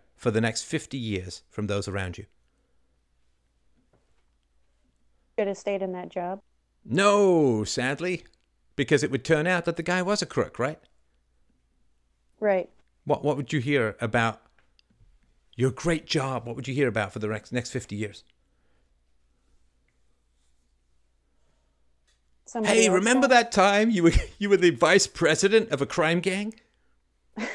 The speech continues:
Speaker 2: Right.
Speaker 1: I'm not kidding. You would hear about this. 'Cause this is what disfun-, this is what screwed up families do, is they take errors and they just fucking grind you into the dust with them.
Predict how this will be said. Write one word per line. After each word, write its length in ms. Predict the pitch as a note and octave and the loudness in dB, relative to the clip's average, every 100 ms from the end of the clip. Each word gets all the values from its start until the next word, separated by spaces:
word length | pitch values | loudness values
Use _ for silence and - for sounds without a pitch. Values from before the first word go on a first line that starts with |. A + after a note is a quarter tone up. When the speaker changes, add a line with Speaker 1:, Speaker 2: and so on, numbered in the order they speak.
| C4 - D4+ - - | -6 -4 -8 -8 -12
Speaker 2:
Right. 100 | A3+ - _ _ _ - | -14 -16 _ _ _ -2
Speaker 1:
I'm 140 | F#3 | 2
not 180 | A#3 C4 | 2 2
kidding. 300 | C#4+ D4+ D3 | 0 0 0
You 100 | F3+ | 2
would 100 | A3+ | 2
hear 340 | - A3+ D#4+ D4+ | 0 0 0 2
about 320 | A#3 A3 A3 | 2 0 2
this. 380 | C4 - - - _ _ _ _ _ _ _ _ _ _ _ - | 0 0 -6 -12 _ _ _ _ _ _ _ _ _ _ _ 0
'Cause 160 | E3+ | 2
this 160 | G3 A#3+ | 2 0
is 140 | C4 | 0
what 160 | A#3 G3 | 0 0
disfun-, 380 | D#3+ - F3+ - | 0 -2 -4 -2
this 120 | E3+ | -2
is 60 | G#3+ | -2
what 140 | F#3 | -2
screwed 260 | - F3+ E3 | -2 2 2
up 100 | - | 0
families 380 | D3+ C#3+ B2+ | -2 0 -2
do, 220 | A2+ A2+ G2+ _ _ | -4 -8 -10 _ _
is 180 | - - | -6 0
they 140 | C#3+ | 0
take 480 | B2 - B3 C3+ - _ _ - | 0 -2 -2 -2 -12 _ _ 0
errors 480 | F3+ D3 - - - _ _ _ _ _ _ _ _ _ _ _ _ | 2 2 -2 -12 -14 _ _ _ _ _ _ _ _ _ _ _ _
and 180 | A#2+ B2 | -4 0
they 140 | A2+ | 0
just 360 | A2 D3+ B2 - _ _ _ - | 0 -2 -4 -10 _ _ _ -20
fucking 340 | A#2+ - G2+ | -20 -14 -14
grind 500 | F2+ F#2+ A#2 B2 A2+ | -12 -12 -8 -4 -4
you 120 | A2 | -2
into 160 | G#2+ G2 | -4 -6
the 100 | F#2 | -10
dust 460 | E2 - - - | -10 -10 -10 -12
with 160 | A2 G2 | -12 -12
them. 160 | F2 | -14